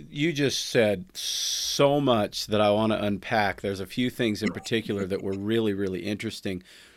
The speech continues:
Uh, coming at this from, you know, a, a man's perspective, uh,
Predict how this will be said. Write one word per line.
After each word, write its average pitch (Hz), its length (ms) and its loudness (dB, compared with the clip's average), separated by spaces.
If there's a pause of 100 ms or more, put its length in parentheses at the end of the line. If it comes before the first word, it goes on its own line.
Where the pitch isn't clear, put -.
(180)
Uh, - 140 -10
coming 175 500 2
at 120 300 4
this 117 280 4
from, 101 460 0
you 110 100 -6
know, 98 220 -4
a, 95 200 -2
a 104 80 -4
man's 113 360 2
perspective, 101 840 -2 (380)
uh, 95 200 0